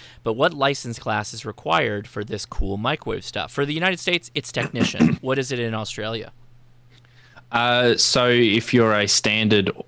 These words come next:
Speaker 2: or an advanced licensee, then you, if you're a standard, you can operate on t-, three of the microwave bands.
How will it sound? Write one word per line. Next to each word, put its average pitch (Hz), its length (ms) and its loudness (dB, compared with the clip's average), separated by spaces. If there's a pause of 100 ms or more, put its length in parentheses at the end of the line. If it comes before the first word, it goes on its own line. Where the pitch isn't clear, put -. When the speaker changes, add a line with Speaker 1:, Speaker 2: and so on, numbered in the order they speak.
(120)
Speaker 2:
or 101 320 6
an 101 160 8
advanced 98 480 0
licensee, 92 580 2
then 92 280 4
you, 90 260 4
if 98 240 0
you're 107 80 6
a 101 40 4
standard, 107 440 2
you 101 80 2
can 101 140 2
operate 95 420 2
on 92 640 4
t-, - 320 -6 (200)
three 107 760 6
of 185 200 4
the 175 80 4
microwave 170 640 4
bands. 196 540 2